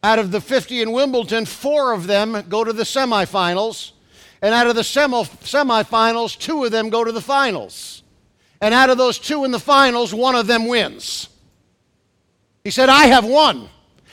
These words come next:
And I did not ask God when I won, 'Why me?'" Why would I ask him that now?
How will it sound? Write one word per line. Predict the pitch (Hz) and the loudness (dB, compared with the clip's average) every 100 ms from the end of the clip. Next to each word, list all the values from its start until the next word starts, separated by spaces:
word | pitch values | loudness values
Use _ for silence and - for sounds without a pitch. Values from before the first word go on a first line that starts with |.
| - - | -8 0
And | 226 | 4
I | 240 | 4
did | 185 285 226 | 4 -2 0
not | 277 285 262 | 4 6 6
ask | 269 254 - | 6 4 2
God | 269 285 269 | 2 4 4
when | 233 294 277 | 2 0 2
I | 233 | 2
won, | 214 226 220 220 - | 2 2 2 0 -6
'Why | 196 220 214 | -2 2 2
me?'" | 214 277 143 - _ _ _ _ _ _ _ _ _ _ _ _ _ _ _ _ _ _ _ _ _ _ _ _ _ _ _ _ _ _ _ _ _ _ _ _ _ _ _ - | 2 -2 -2 -8 _ _ _ _ _ _ _ _ _ _ _ _ _ _ _ _ _ _ _ _ _ _ _ _ _ _ _ _ _ _ _ _ _ _ _ _ _ _ _ 0
Why | 220 262 | 4 6
would | 262 | 6
I | 226 214 | 6 6
ask | 214 196 - | 6 4 -2
him | 208 | 0
that | 202 208 202 | 4 4 2
now? | 240 196 110 | -2 -2 -6